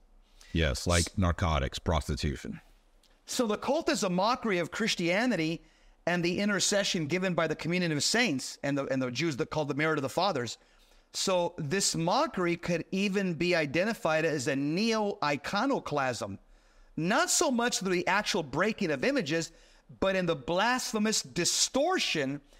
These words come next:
Speaker 2: and in the improper use of icons and statues. And most poignant is the fact that there's no appeal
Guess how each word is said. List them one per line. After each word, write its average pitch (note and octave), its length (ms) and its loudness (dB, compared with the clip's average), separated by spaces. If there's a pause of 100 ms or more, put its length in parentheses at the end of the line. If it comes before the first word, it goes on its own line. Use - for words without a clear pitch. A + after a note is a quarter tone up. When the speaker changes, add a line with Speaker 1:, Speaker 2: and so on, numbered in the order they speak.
(240)
Speaker 2:
and F#3 180 2
in F#3 120 0
the E3+ 140 2
improper A3 600 0
use A3 380 2
of F3+ 180 -2
icons F#3 560 0
and D#3 120 -4
statues. D#3 680 -2 (840)
And F#3 180 2
most C4 320 0
poignant B3+ 440 0
is D3+ 80 -4
the - 60 0
fact A3+ 300 0
that F#3 120 -4
there's G3 240 -2
no F#3 260 2
appeal C4 600 0